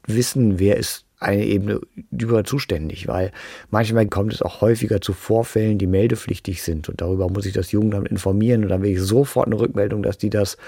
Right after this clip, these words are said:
äh, zur Kenntnis genommen haben. Und das ist so dieser Punkt, wo ich denke,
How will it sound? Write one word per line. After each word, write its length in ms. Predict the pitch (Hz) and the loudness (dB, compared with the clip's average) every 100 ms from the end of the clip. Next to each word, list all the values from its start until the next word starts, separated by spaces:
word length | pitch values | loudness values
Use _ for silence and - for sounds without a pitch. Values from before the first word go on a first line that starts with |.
| - - - - | -16 -16 -16 0
äh, 160 | 104 | 2
zur 140 | 95 95 | 2 2
Kenntnis 320 | 135 156 127 | 2 2 0
genommen 400 | 92 87 78 78 | -2 -2 -4 -6
haben. 260 | 82 - - - - - - - - | -10 -12 -16 -20 -18 -16 -16 -16 -6
Und 380 | - 104 - - | -2 0 0 2
das 200 | 110 131 | 2 2
ist 100 | 120 | 2
so 140 | 123 | 4
dieser 240 | 113 117 110 | 4 4 2
Punkt, 260 | 113 107 | 2 -2
wo 140 | 110 104 | 0 0
ich 100 | - | 2
denke, 460 | 107 107 110 107 | 2 2 2 -2